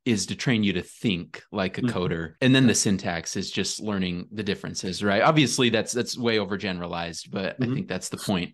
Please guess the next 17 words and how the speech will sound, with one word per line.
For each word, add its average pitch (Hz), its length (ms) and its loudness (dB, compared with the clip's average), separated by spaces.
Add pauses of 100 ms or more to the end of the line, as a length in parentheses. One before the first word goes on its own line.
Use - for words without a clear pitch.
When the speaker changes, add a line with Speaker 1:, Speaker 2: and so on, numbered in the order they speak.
Speaker 1:
we're 104 80 2
making 90 380 2
in 85 100 0
this 85 160 -2
discussion, 90 640 -4
right? 87 360 -2
Speaker 2:
Overnight, 175 560 2
I, 156 280 2
I 139 100 0
learned 139 400 0 (180)
Fortran. 113 480 -4
Overnight, 143 600 4
I 120 80 0
learned 117 380 -2
Python. 107 580 -8
And 143 120 2
again, 151 300 4